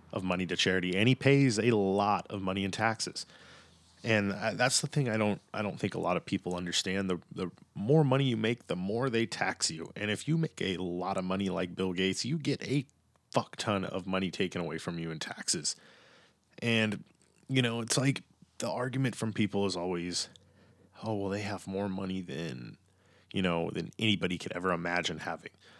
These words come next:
So why not?" Like, that's a mute point to me because,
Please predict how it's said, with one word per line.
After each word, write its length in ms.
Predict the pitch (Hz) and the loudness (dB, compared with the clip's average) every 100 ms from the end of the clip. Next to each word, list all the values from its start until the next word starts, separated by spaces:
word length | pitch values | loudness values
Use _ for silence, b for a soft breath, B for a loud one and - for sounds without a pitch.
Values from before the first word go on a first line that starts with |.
| b b b | b b b
So 400 | - 92 87 85 | 2 4 4 2
why 180 | 101 98 | 2 4
not?" 260 | 101 - | 2 0
Like, 240 | 92 87 - - B B B B B - - - | -6 -8 -10 -14 B B B B B -14 -10 0
that's 280 | 120 - | 2 4
a 40 | 120 | 2
mute 400 | 107 113 127 - | 4 6 6 4
point 260 | 123 120 - | 0 2 2
to 80 | 123 | 2
me 160 | 110 | 2
because, 500 | 107 95 101 87 - | 2 2 2 2 -4